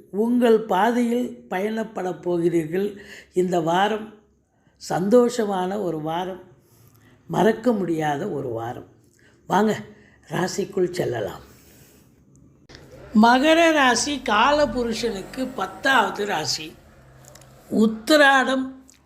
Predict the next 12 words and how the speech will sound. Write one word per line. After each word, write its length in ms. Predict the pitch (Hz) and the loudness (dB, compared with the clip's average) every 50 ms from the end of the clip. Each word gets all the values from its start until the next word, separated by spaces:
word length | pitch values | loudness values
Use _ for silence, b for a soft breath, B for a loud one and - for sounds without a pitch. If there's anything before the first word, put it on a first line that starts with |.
| _ - 214 202 | _ -12 -6 -4
இரண்டு, 500 | 214 226 226 262 269 269 269 269 294 285 285 | -2 0 2 0 0 0 -2 -2 -2 -2 -2
மூன்று, 440 | 285 269 233 233 247 254 254 220 262 254 | -2 -2 -2 -2 -2 -2 -2 0 -2 0
நான்கு 400 | 233 208 208 214 220 220 214 220 | 2 2 2 2 2 0 0 0
பாதங்கள், 680 | 190 185 190 185 185 175 185 180 180 190 220 233 220 220 | 0 0 2 2 2 0 -2 -4 -2 -2 -4 -4 -4 -4
திருவோணம் 720 | - 208 208 208 254 269 269 269 247 226 214 214 226 226 220 - - - b b b b b b b b | -4 -4 -2 0 0 2 4 4 4 4 2 -2 -4 -6 -8 -10 -14 -20 b b b b b b b b
நட்சத்திரம், 680 | - 175 165 - - 208 196 - 196 185 175 202 214 214 | -16 -14 -10 -6 -4 -4 -4 -4 -2 -2 0 2 2 2
அவிட்டம் 580 | 170 175 185 196 240 226 - - 254 247 240 233 | 2 2 2 2 -2 -2 -2 0 0 0 0 0
ஒன்று, 300 | 208 180 202 214 220 226 | 0 0 0 2 2 2
இரண்டு 360 | 233 226 214 202 196 196 185 190 | 2 0 0 0 -2 -2 -4 -4
பாதங்கள் 560 | 160 170 160 156 147 135 143 135 131 147 170 | -2 -2 -2 -2 -2 -4 -8 -8 -8 -8 -6
உள்ளடக்கியது. 720 | 180 139 131 131 135 127 127 127 - - - 123 101 - - - - - B B B B B B B B B B B B B B B B B B B B B | -6 -8 -8 -8 -6 -8 -8 -8 -12 -14 -12 -12 -14 -14 -14 -18 -20 -20 B B B B B B B B B B B B B B B B B B B B B
இந்த 220 | - 277 269 262 | 2 4 6 6